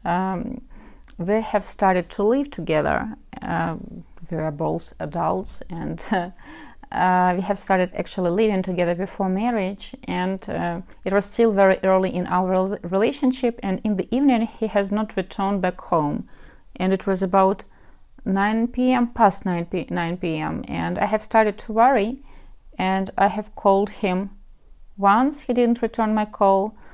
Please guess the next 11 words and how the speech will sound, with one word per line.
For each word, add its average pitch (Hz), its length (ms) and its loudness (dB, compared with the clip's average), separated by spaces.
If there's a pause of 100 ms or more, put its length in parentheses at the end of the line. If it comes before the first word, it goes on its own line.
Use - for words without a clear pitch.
(160)
then 214 120 0
I 233 40 4
have 214 320 2
left 208 420 4
him 196 120 0
a 202 60 0
message 233 520 2
asking, 196 580 -2
"Are 208 140 2
you 220 140 6
okay?" 185 520 0